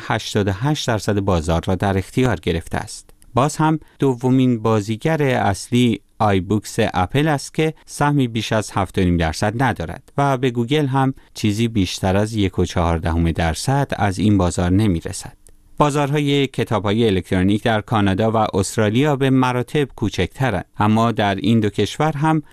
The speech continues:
آمازون نزدیک به شصت درصد بازار را در اختیار دارد. اما فروش و عرضهٔ کتاب‌های الکترونیک و البته نشر و توزیع کتاب‌های چاپی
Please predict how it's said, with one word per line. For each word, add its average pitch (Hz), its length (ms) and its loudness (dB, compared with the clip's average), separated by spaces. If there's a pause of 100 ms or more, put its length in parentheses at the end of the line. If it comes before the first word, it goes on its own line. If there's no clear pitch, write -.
آمازون 156 440 2
نزدیک 117 380 -2
به 131 100 0
شصت 151 440 -4
درصد 104 380 -2
بازار 85 520 0
را 90 320 0 (200)
در 95 280 0
اختیار 117 360 0
دارد. - 320 -10 (420)
اما 147 300 2
فروش 117 500 -2
و 120 140 2
عرضهٔ 95 560 0
کتاب‌های 104 640 0
الکترونیک 98 680 2
و 135 40 0
البته 127 520 0
نشر 123 540 0
و 110 200 2
توزیع 98 540 0
کتاب‌های 104 560 0
چاپی 151 480 0